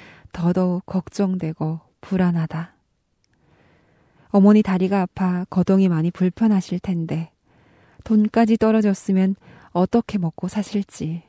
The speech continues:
의료 상황이 좋다는 한국도 요즘 코로나 확진자가 매일 천 명 가까이 돌파하며 최악의 겨울을 맞고 있는데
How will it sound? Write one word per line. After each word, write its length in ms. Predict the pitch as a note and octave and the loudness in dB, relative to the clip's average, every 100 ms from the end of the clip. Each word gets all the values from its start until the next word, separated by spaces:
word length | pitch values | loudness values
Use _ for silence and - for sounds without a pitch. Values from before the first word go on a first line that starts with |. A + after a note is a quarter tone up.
| _ _ _ _ _ _ _ _ _ _ _ _ - | _ _ _ _ _ _ _ _ _ _ _ _ 6
의료 180 | G#3+ | 6
상황이 380 | A3+ A3+ A3 A3 | 6 4 4 4
좋다는 420 | G#3+ F#3+ G3+ G3+ | 2 2 2 2
한국도 720 | G#3+ C#4 B3+ B3+ _ F3 E3 F3 - - - | 2 2 2 0 _ 0 0 -2 -10 -12 -2
요즘 320 | F3 F#3 F#3 | 0 2 0
코로나 440 | F#3 - C#4 C4 A#3+ | 0 2 4 6 4
확진자가 840 | B3 - C4+ B3 G3+ E3 D3+ D#3+ - - - | 0 -2 2 4 2 0 -2 -6 -10 -18 -6
매일 340 | F3 E3 F3+ | -2 0 0
천 200 | - C#4 D4 | -4 2 6
명 140 | C#4 | 6
가까이 380 | A3 - D#3+ E3 | 4 -2 -4 -2
돌파하며 680 | F#3 F3+ G3+ E3+ E3 D#3 E3 - - _ _ - | -2 -2 -2 -4 -2 -4 -8 -16 -20 _ _ -14
최악의 460 | - C#4 A#3+ F3+ - | -4 0 0 -2 -2
겨울을 320 | F3 E3+ F3+ | -2 2 2
맞고 320 | D#3 - F3+ | 0 -2 -2
있는데 540 | E3+ D#3+ - E3 E3 | -2 -4 -4 -6 -8